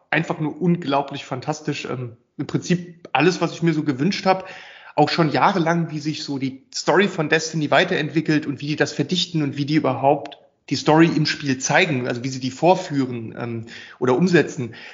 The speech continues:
Das, das ist jetzt genau da, wo ich's eigentlich immer haben wollte. Und ich bin wirklich, ähm, überglücklich. Wir haben,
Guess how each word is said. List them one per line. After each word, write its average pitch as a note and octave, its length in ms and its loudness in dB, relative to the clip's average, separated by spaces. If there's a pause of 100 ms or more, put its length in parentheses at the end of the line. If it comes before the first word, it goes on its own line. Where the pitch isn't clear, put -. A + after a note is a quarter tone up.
Das, - 280 0
das - 200 -4
ist - 120 -4
jetzt E3 220 2
genau D3+ 300 6
da, E3 260 4
wo D3 80 2
ich's E3 220 -4
eigentlich C#3+ 500 -2
immer B2+ 220 -6
haben B2 280 -4
wollte. A#2+ 200 -6
Und B2 60 -8
ich A2+ 100 -18
bin C3 180 -2
wirklich, C3+ 520 -2
ähm, A#2+ 200 -6
überglücklich. D#3 680 4
Wir C3 100 2
haben, D#3 380 2